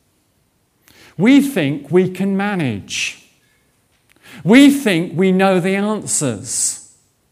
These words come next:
We think that we can get on without God. And so our prayers end up as a duty. As a duty, that five minutes at the beginning of the day, or that five minutes at the end of the day,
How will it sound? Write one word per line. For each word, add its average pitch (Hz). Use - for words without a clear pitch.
We 254
think 214
that 190
we 190
can 185
get 185
on 160
without 160
God. 127
And 147
so 175
our 156
prayers 151
end 147
up 151
as 156
a 175
duty. 170
As 147
a 160
duty, 151
that 135
five 180
minutes 170
at -
the 139
beginning 156
of 151
the 156
day, 151
or 131
that 135
five 175
minutes 160
at 147
the 151
end 156
of 135
the 127
day, 110